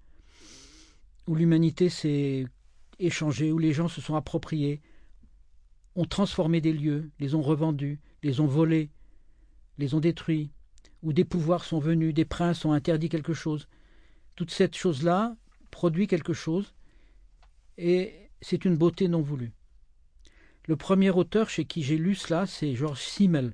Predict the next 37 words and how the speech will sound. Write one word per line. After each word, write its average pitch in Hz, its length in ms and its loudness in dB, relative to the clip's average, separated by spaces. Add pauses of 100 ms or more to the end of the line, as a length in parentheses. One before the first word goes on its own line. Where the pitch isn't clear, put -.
(140)
C'est - 200 -10
un 139 280 -4
sociologue 156 560 -4
allemand 151 400 -4 (1080)
qui 165 100 -4
s'est 180 140 -2
intéressé 165 340 0
à 160 60 2
énormément 175 420 4
de 160 60 0
sujets, 165 280 -2
mais 180 120 2
aussi 202 320 2
à 185 80 2
cette - 180 -8
chose-là. 151 300 -4
Il 170 240 -4
parle 185 240 -2
de 156 60 0
la 139 120 0
beauté 151 320 -2
non 160 160 2
voulue 151 440 -2 (300)
de 135 120 -2
Prague 165 420 -4
et 160 140 -4
de 135 120 -2
Venise. 131 440 -4
Mais 127 80 -4
c'est 131 140 -10
tellement 175 280 4
vrai 160 380 -4 (1500)
que 170 200 4 (360)
la 135 80 -4
fascination, 175 600 0
c'est 180 180 -4
que 135 240 -4